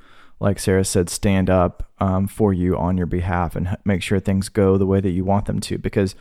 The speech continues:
it is stressful. It is a crazy day. Um, you don't wanna have to make a bunch of decisions because it's gonna take you out of the moment and it's gonna take you away from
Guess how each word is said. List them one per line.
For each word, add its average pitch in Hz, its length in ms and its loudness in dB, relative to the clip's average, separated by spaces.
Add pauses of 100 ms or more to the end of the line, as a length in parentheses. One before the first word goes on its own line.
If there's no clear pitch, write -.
(400)
it 120 100 4
is 107 120 4
stressful. 127 480 4
It 104 80 4
is 104 240 6
a - 20 -8
crazy 107 320 2
day. 107 400 4 (320)
Um, 98 240 2
you 104 140 6
don't 117 160 8
wanna 107 160 4
have 101 180 0
to 107 80 -2
make 95 380 0
a 101 80 0
bunch 98 300 2
of 101 60 -2
decisions 95 540 0
because 104 380 0
it's 101 100 -6
gonna 107 220 0
take 107 260 0
you 104 220 0
out 98 200 0
of 98 100 0
the 98 60 0
moment 95 400 2
and 95 280 0
it's 92 100 -6
gonna 92 220 -2
take - 260 -2
you 98 140 2
away 98 280 2
from 95 440 0